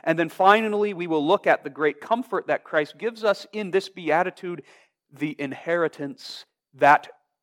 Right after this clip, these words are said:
is only the possession of the meek. So let's begin this morning by looking at the very concept of meekness and discerning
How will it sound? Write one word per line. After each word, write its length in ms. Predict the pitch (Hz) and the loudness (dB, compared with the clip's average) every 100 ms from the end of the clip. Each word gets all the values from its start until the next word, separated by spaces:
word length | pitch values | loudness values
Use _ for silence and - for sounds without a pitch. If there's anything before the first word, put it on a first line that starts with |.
| _ | _
is 680 | 185 220 240 226 226 208 - _ _ _ _ _ _ _ - | -2 -2 -2 -10 -16 -18 -20 _ _ _ _ _ _ _ -6
only 640 | 160 170 147 127 120 117 _ 127 | -4 -4 -6 -8 -8 -12 _ -18
the 100 | 127 | -16
possession 680 | - 113 127 - 107 98 _ _ _ _ _ _ - | -14 -6 -6 -8 -20 -20 _ _ _ _ _ _ -20
of 100 | 117 | -20
the 60 | |
meek. 480 | 127 147 - - - _ _ _ _ _ _ _ _ _ _ _ _ _ _ _ - - | -10 -10 -10 -16 -20 _ _ _ _ _ _ _ _ _ _ _ _ _ _ _ -20 -14
So 120 | - | 4
let's 120 | 330 - | 4 4
begin 280 | 254 233 | -2 0
this 180 | 226 - | 0 0
morning 300 | 196 190 180 | 4 4 4
by 160 | 160 170 | 6 6
looking 360 | 156 214 214 | 6 4 4
at 140 | 190 - | 0 0
the 60 | |
very 220 | 143 165 160 | -4 -2 -2
concept 800 | - - 185 208 - 175 - - | -4 4 4 4 0 0 0 -6
of 140 | 135 | -8
meekness 640 | 135 151 185 170 143 - - | -8 -8 -8 -4 -4 -4 -6
and 180 | 160 | -6
discerning 720 | 156 147 - 208 220 208 180 | -6 -12 -6 -2 0 0 -2